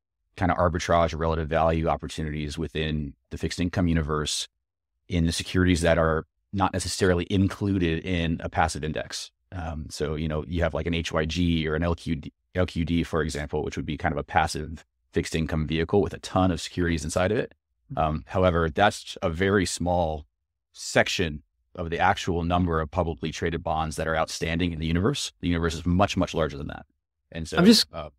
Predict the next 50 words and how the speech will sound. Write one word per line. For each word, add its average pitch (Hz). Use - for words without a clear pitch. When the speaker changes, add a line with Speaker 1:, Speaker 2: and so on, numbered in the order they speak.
Speaker 1:
we're 87
just 85
kinda 82
zooming 82
out, 78
taking 73
a 73
look. 76
Go 80
ahead. 80
Speaker 2:
I'm 170
just 220
curious 269
on 208
the, 151
on 160
the 165
passive 151
index 143
thing. 127
You 127
know, 123
there's 180
this 214
peop-, 226
one, 202
one 220
of 269
the 254
things 262
people 165
say 156
about 139
fixed -
income 156
is 156
that 156
it's, 151
it's 165
not 196
like 170
equities 135
in 160
that 147
most 196
equity 190
managers 175
underperform 165
the 151
benchmark. 190